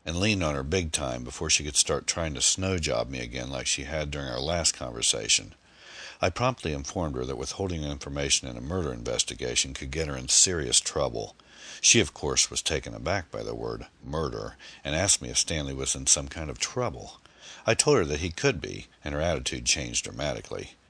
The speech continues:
She mumbled something like, "Money is the root of all evil," and I asked her what she meant by that. She told me that at one time Stanley was loaded, and that all that money probably went to his head.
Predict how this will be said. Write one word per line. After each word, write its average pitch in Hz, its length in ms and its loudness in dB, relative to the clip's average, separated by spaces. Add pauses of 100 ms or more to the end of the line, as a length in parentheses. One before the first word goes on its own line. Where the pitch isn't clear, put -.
(160)
She - 160 6
mumbled 95 340 2
something 76 260 0
like, 64 220 -2 (440)
"Money 98 280 0
is 80 100 4
the 73 100 0
root 82 220 0
of 69 100 0
all 71 240 0
evil," - 480 -4 (100)
and 76 120 -4
I 87 80 6
asked 107 160 4
her 76 80 2
what 73 180 0
she - 140 6
meant 101 240 -2
by 60 160 0
that. - 280 -6 (440)
She - 180 2
told 120 260 4
me 82 60 2
that 73 120 2
at - 80 -2
one 92 240 -2
time 78 300 -2
Stanley 87 400 0
was 67 220 2
loaded, 73 540 0 (200)
and 71 100 -6
that 71 100 -4
all 104 300 4
that 98 220 2
money 78 300 -2
probably 71 380 -2
went 69 240 -6
to 71 100 -4
his 65 180 2
head. 53 380 -2